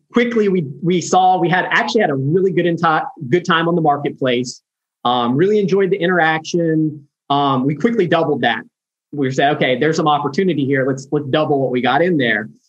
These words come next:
Um, and we did exactly like I talked about what I do in sports card. We ta-, targeted all the tier one guys: LeBron, Zion, Curry, Durant, Giannis, Ja, Luka,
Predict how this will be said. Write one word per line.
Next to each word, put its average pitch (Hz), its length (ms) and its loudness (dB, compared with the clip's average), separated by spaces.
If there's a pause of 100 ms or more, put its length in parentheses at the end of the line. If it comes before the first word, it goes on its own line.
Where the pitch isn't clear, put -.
(220)
Um, 143 360 0
and 175 120 0
we 196 80 0
did 190 120 2
exactly 170 460 0
like 180 200 2 (220)
I 160 100 2
talked 165 260 0
about 165 200 0
what 160 100 0
I 151 60 0
do 156 120 0
in 151 80 0
sports 139 360 -6
card. 120 220 -2
We 131 80 -4
ta-, 143 340 0
targeted 135 400 0
all 123 220 0
the 180 260 -2
tier 185 220 0
one 175 220 0
guys: 139 480 0 (200)
LeBron, 156 480 0
Zion, 147 560 -2
Curry, 147 360 0
Durant, 139 720 -2
Giannis, 143 600 0 (200)
Ja, 147 580 0
Luka, 147 600 0